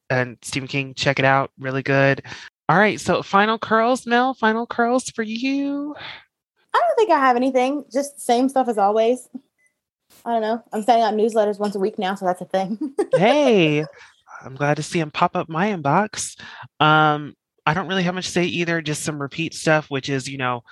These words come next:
Speaker 1: we're back on Apple Podcasts. So get on there, catch up if you haven't, um, leave us a review. We love those. Um, you know, slide in our inbox, you know. Um, and then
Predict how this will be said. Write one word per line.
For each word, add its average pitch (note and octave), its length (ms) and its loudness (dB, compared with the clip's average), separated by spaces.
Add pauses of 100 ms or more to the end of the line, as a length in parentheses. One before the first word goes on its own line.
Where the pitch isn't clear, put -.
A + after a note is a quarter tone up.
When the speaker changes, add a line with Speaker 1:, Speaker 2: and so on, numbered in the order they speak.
(180)
Speaker 1:
we're C3 80 -6
back B2 220 0
on B2+ 120 -2
Apple A#2 220 -4
Podcasts. E3+ 840 2 (220)
So C3+ 240 -4
get F3+ 200 2
on F#3+ 220 4
there, F#3 420 4 (380)
catch F#3+ 320 0
up F3+ 200 2
if D#3+ 120 -12
you E3 120 -6
haven't, E3 480 0
um, C#3+ 240 -2
leave E3 160 -2
us E3 160 -4
a D#3+ 60 -6
review. E3 480 -4
We C#3 140 -8
love D3+ 360 0
those. D3+ 580 -2 (420)
Um, B2+ 600 2 (540)
you D3 100 -10
know, B2+ 120 -6
slide D3+ 300 2
in D3 120 0
our C#3 120 -2
inbox, C#3 960 0 (160)
you D3 140 -8
know. C3 440 -4 (540)
Um, C3 560 4 (100)
and D#3 180 0
then D#3 380 0